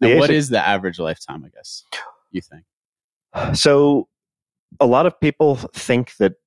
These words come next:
Speaker 1: um, the lifetime of an asic is when it,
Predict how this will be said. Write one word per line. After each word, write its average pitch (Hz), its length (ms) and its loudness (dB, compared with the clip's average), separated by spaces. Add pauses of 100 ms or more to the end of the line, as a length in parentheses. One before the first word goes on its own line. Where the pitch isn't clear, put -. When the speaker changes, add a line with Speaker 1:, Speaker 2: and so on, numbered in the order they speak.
(100)
Speaker 1:
um, 95 560 0
the 98 100 0
lifetime 107 400 2
of 95 140 0
an 95 40 0
asic 98 460 -2
is 87 720 0 (800)
when 101 320 0
it, 95 160 2